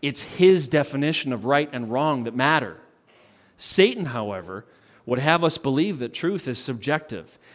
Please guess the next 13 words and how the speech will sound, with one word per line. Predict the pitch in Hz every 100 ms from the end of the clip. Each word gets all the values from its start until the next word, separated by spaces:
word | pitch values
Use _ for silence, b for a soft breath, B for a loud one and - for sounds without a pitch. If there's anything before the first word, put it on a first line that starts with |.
| b
and | 127 123
that | 123 -
our | 139 175 180
responses | 170 165 - 160 160 - 113 92 - b b
to | - 120
a |
self-defined | - - 147 160 - 139 147 143 135
morality | 120 110 135 139 113 113
are | 110 -
totally | - - 156 151 139
legitimate. | 123 110 113 90 82 - _ _ _ _ _ _ _ _ _ _ _ b b b
Social | - 143 147
media, | 131 139 131 92